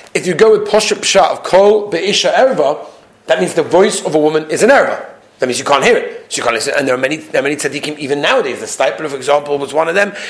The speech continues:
Uh, with Sumai Zilberg, for example. There are others as well that I know personally as well. Do not listening to, don't, don't listen, won't even, you know, go listen to women have a shayla. If a woman has a shayla, you can't go to this certain rov because you won't listen to a woman. Right? 'Cause again, they take this to the extreme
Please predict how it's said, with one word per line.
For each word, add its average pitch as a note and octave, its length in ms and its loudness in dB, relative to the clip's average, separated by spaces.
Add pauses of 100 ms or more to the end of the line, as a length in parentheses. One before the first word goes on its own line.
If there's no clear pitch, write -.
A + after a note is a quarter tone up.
(140)
Uh, B2+ 380 0
with A#2+ 140 -4
Sumai A#2 340 -2
Zilberg, F#3 420 0
for F#3 60 -2
example. F3+ 480 2 (260)
There D3+ 120 2
are D#3 160 4
others D#3 240 -4
as C3+ 80 -4
well E3 160 6
that D3+ 100 0
I D3 80 0
know D#3 140 -4
personally D#3+ 380 0
as C#3+ 120 -2
well. E3 380 0
Do F3 100 -2
not D3+ 260 0
listening C#3+ 420 -6
to, C3 180 -8 (160)
don't, D3+ 280 0
don't D#3+ 180 0
listen, D#3+ 220 -4
won't D#3+ 140 0
even, E3+ 240 -2 (300)
you A#3 80 0
know, A#3 200 4 (140)
go E3 200 2
listen E3 340 -4
to D#3 100 -6
women E3+ 240 0
have E3+ 180 2
a G3+ 40 2
shayla. - 480 0 (180)
If - 60 -14
a D#3 40 -6
woman D#3+ 200 0
has F#3 100 -2
a G3+ 40 -2
shayla, G3 600 0
you - 80 -12
can't E3 180 2
go F3 120 0
to - 80 -8
this E3+ 140 -2
certain F#3 280 0
rov B3+ 180 4
because - 220 -6
you C#3+ 60 -6
won't E3 140 -6
listen D3+ 180 -10
to C3+ 80 -4
a - 20 -2
woman. G2+ 240 -6 (220)
Right? A3 200 4
'Cause F3 140 -6
again, E3+ 220 0
they D#3+ 80 -2
take F#3+ 180 -2
this F#3+ 140 -6
to D#3+ 100 -12
the D3+ 80 -6
extreme G3 440 -2